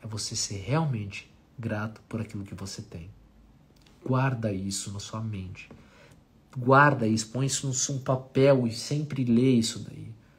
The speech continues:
A única, a única forma de você viver o que você quer é você ser grato por aquilo que você tem. Eu tenho um câncer, você. Como você é grato por ter um câncer, você?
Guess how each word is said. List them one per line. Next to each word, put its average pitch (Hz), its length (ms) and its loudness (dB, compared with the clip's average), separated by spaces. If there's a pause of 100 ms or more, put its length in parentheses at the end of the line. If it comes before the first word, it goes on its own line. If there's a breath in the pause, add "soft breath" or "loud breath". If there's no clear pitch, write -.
(1000 soft breath)
A 117 120 -4
única, 143 720 0 (300)
a 117 160 0
única 143 640 2
forma 104 480 -4
de 104 80 -6
você 104 260 -6
viver 104 280 -6
o 113 60 -6
que 110 100 -8
você 98 120 -8
quer 101 380 -10 (280)
é - 40 -14
você 107 240 -8
ser - 180 -4
grato 101 380 -6
por 101 160 -10
aquilo 101 240 -10
que - 100 -18
você 98 220 -12
tem. 95 320 -16 (920)
Eu 113 120 -2
tenho 131 240 0
um 143 80 0
câncer, 127 480 0
você. 101 320 -16 (680 soft breath)
Como 151 140 -2
você 156 280 0
é - 20 0
grato 131 320 2
por 123 160 -4
ter - 160 -4
um 135 100 0
câncer, 127 520 0
você? - 200 -18